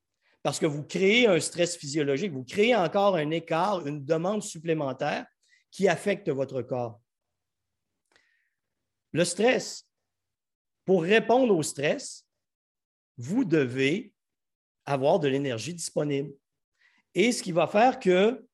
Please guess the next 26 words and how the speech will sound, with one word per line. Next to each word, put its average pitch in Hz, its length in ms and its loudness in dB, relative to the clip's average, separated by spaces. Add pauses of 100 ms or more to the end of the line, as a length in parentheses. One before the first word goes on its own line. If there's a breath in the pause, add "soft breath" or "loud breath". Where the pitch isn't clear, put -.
(960)
Attendez, 180 300 -2
j'ai 190 60 -4
une 190 80 -2
petite - 140 -18
question 220 300 -4
ici. 247 220 -6
Est-ce - 100 -8
que 208 80 0
le 196 80 2
calcul 240 400 0
des 214 100 -2
calories 190 400 -2
dépensées 170 460 -4
par 170 160 -4
ma 160 160 -2
montre 202 280 0
intelligente 170 560 -4
est 160 100 0
fiable ? 147 440 -2 (140)
Non. 170 460 2 (300)
Je 110 80 -16
vais 135 100 -4
y 135 40 -2
revenir 151 260 -2
plus 151 120 -12
tard. 143 420 -2